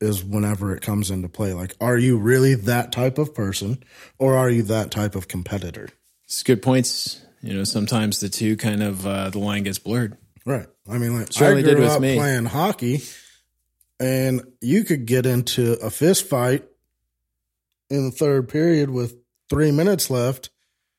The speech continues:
Speaker 1: and five minutes after the game, you're fine.
Speaker 2: Right.
Speaker 1: Like, it's just part of the game. It's part of what you do.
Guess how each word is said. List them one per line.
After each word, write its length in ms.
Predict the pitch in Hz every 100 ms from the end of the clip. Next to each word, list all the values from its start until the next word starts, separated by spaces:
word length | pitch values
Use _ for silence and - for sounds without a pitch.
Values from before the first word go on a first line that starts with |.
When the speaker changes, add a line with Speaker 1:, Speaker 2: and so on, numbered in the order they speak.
| _ _ _
Speaker 1:
and 120 | 113
five 280 | - 147 156
minutes 240 | 151 143 147
after 240 | 139 127
the 100 | 110
game, 440 | 98 147 180 151
you're 100 | 117
fine. 480 | 104 165 226 98 80 _ _ -
Speaker 2:
Right. 240 | 101 98 _ _ _ _ _
Speaker 1:
Like, 160 | 135 139
it's 180 | 143 -
just 260 | 160 135
part 220 | - 143
of 60 | 120
the 60 | 101
game. 420 | 95 139 165 113
It's 100 | 92
part 320 | - 127 120
of 240 | 107 98
what 420 | 104 113 135 127 123
you 120 | 104
do. 560 | 92 107 185 123 73